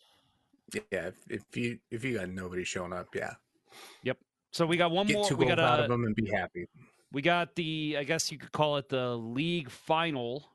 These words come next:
Speaker 2: or the, I guess the division final, uh, next Monday.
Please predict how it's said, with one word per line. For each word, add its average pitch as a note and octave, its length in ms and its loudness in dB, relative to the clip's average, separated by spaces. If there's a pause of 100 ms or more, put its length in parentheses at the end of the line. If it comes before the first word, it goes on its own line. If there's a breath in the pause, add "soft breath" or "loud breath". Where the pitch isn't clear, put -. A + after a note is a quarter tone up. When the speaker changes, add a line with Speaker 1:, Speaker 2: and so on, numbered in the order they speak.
Speaker 2:
or B2 280 0
the, A2+ 280 0
I A2+ 60 2
guess B2 200 0
the - 80 -6
division A#2 480 0
final, A2 540 -4 (380)
uh, A2+ 280 0
next B2+ 380 0
Monday. A#2 640 0